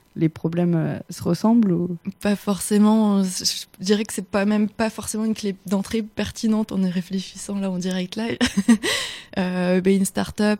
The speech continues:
Speaker 2: euh, ça va être différent, euh, alors que c'est une entreprise privée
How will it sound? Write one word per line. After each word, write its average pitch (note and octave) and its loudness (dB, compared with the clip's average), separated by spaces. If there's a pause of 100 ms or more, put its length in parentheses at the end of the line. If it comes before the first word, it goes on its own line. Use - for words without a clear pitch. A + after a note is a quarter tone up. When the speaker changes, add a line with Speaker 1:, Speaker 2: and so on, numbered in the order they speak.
Speaker 2:
euh, F#3+ 0
ça F#3+ -4
va F3+ -2
être F#3 -4
différent, F#3+ 0
euh, F3 -2
alors F3+ -2
que G3 -8
c'est F#3+ 0
une F#3+ 4
entreprise F#3 -2
privée G#3+ 0